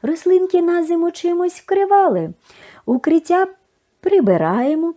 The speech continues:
даючи сонячним променям прогрівати ґрунт біля рослин. Але навіщо прибирати укриття,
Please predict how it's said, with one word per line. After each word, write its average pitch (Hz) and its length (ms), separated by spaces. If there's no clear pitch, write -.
даючи 254 640
сонячним 196 800
променям 214 640
прогрівати 220 760
ґрунт 220 520
біля 175 380
рослин. 180 520
Але 196 220
навіщо 226 540
прибирати 262 680
укриття, 277 580